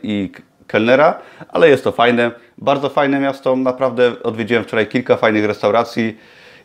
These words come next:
i, i fajnych miejsc. Naprawdę polecam. Fajne wyspy, fajne, fajna rzeka, fajne kanały, piękne, kolorowe miasto, naprawdę i, inne niż Kraków, tak, z którego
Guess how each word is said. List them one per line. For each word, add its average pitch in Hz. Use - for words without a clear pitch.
i, 104
i 110
fajnych 107
miejsc. 110
Naprawdę 104
polecam. 107
Fajne 139
wyspy, 123
fajne, 123
fajna 120
rzeka, 107
fajne 117
kanały, 107
piękne, 127
kolorowe 110
miasto, 104
naprawdę 104
i, -
inne 175
niż 143
Kraków, 117
tak, -
z -
którego 101